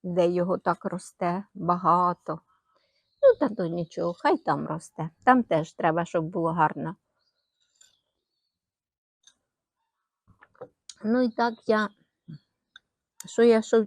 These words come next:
вчора робила? Я зібрала всі стаканчики,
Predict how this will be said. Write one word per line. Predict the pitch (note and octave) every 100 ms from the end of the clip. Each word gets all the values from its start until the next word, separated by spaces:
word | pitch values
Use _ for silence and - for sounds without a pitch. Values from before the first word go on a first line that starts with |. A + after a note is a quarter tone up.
| - -
вчора | - A3 G#3+ G3+ - _
робила? | G3+ F#3 G3 G3+ F#3 F3+ - _ - - _ - _ _ _ _ _ - - _ _ - _ -
Я | A3+
зібрала | A3+ A3 A#3 A3 A3
всі | - A3
стаканчики, | - G#3+ - G#3+ A3+ - G3+ - G3